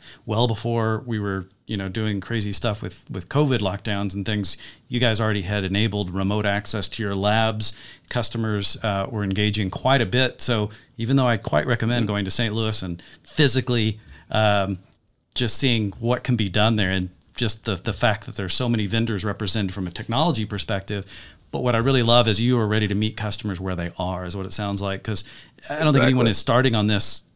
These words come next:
Speaker 1: from scratch, there, if there is even such a thing. There's always something in place that's not quite meeting needs, um, and is exposing people. And at, at the very least,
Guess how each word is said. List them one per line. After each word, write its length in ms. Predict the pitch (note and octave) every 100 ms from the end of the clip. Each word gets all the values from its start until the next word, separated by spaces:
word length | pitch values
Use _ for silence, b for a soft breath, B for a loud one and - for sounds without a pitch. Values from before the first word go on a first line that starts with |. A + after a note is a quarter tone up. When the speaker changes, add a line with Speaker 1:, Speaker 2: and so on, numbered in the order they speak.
| _
Speaker 1:
from 240 | - A2+ F2
scratch, 640 | - A#2 C3 C3 - -
there, 100 | G#2+
if 240 | A2 G2+
there 100 | G2+
is 220 | G#2+ F#2+
even 200 | A#2+ A2+
such 220 | G#2 A#2 F#2+
a 60 |
thing. 240 | - D3 G2+
There's 200 | G2 -
always 340 | C#3 E3 D#3+ B2
something 300 | C#3+ A#2 A#2
in 100 | F#2+
place 440 | - B2+ G#2 - B B B -
that's 440 | A2+ G#2+ - - - -
not 280 | A#2 C3+ C#3
quite 240 | C3+ B2+
meeting 340 | B2 A2+ G#2+
needs, 500 | A2 A2 F#2+ F2+ - B B B B
um, 420 | A2 G#2 G2+ G2 -
and 100 | A2
is 140 | G2+
exposing 580 | G2 - - B2 A#2 G#2+
people. 320 | A2 G#2+ A2+ A2
And 120 | A2+
at, 120 | G#2+
at 140 | A2+
the 80 | -
very 220 | A#2 E3+
least, 560 | B2 A#2 F3 C#3 - -